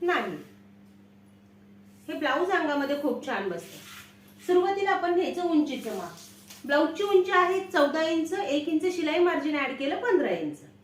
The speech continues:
हे पंधरा इंचावर मार्किंग करून घेऊया.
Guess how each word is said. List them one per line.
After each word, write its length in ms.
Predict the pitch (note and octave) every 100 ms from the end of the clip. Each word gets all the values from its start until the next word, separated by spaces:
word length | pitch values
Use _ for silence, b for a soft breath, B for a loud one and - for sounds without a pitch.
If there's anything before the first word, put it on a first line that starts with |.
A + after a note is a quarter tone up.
| _ _ - _ _ - - - - - -
हे 60 | D4+
पंधरा 340 | D#4 D4 D4+
इंचावर 400 | D4+ C#4+ C#4+ C#4+
मार्किंग 420 | C4+ A#3 B3 C4
करून 260 | C4 C4+ C4+
घेऊया. 300 | C#4 C#4